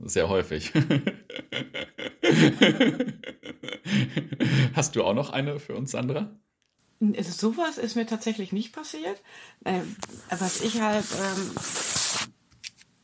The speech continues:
Speaker 2: persönlich total witzig fand, war der erste Aufstieg, den ich mitgemacht habe. Und das war mit S V Körne dreiundachtzig von der Kreisliga in die Bezirksliga.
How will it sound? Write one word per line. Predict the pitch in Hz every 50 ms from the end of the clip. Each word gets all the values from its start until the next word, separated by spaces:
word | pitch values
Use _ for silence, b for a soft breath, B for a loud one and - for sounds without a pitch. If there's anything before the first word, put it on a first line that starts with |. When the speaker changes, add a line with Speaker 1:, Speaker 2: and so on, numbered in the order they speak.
| _ _ _
Speaker 2:
persönlich | - 185 175 175 175 180 208 226 247 240 226
total | - - 196 202 - 180 190 185 190 180 165
witzig | 180 214 208 - 233 226 -
fand, | - 196 202 196 196
war | 190 190
der | 185 180 175 -
erste | - 175 214 208 - - - -
Aufstieg, | - 151 175 175 - - 202 202
den | 175 165
ich | 185 185 -
mitgemacht | 190 180 175 - 190 180 175 170 175 - -
habe. | 202 180 175 175 175
Und | 185 185 170
das | 180 180 175 185
war | 170 175 180 180
mit | 180 175 170 -
S | 208 190 -
V | - 208
Körne | 196 - - 180 180 190 175
dreiundachtzig | 185 165 165 170 170 165 - - 190 - - - 220 208 -
von | 175 160
der | 160 151
Kreisliga | - - 165 170 180 - - 180 170 170
in | 165 156
die | 165 156
Bezirksliga. | 156 156 156 - - 175 185 185 - - 170 170 160 170 190 208